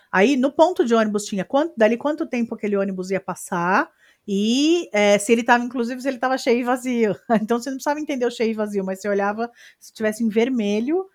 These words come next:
é porque, opa, eu acho que ele tá cheinho. Se ele tivesse em verde, pelo menos foi o que a gente entendeu, porque eu acabei não traduzindo aqui. Parecia que tava vazio. Ah, uma coisa bem, é, divertida sobre, a saber, pela minha experiência,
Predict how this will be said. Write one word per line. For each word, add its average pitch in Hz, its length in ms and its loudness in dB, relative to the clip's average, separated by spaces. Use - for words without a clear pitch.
é 208 80 -4
porque, 226 280 -4
opa, 277 380 -4
eu 233 80 -8
acho 214 160 -10
que 226 60 -8
ele 226 80 -8
tá 240 100 -4
cheinho. 214 400 -6
Se 233 120 -12
ele 233 60 -8
tivesse 226 340 -6
em 214 180 -2
verde, 202 420 0
pelo 226 180 -4
menos 311 140 -8
foi 320 100 -8
o 302 40 -16
que 294 60 -6
a 285 40 0
gente 285 260 -6
entendeu, 285 440 -4
porque - 180 -14
eu 202 40 -6
acabei 202 260 -4
não 208 100 -4
traduzindo 233 480 -4
aqui. 170 240 -14
Parecia 208 340 -4
que - 60 -20
tava 214 220 -2
vazio. 175 320 -4
Ah, 262 320 6
uma 240 160 0
coisa 269 240 4
bem, 233 380 8
é, 196 800 2
divertida 240 680 2
sobre, 269 600 2
a 302 160 4
saber, 208 560 2
pela 170 160 -8
minha 175 180 -4
experiência, 233 800 -2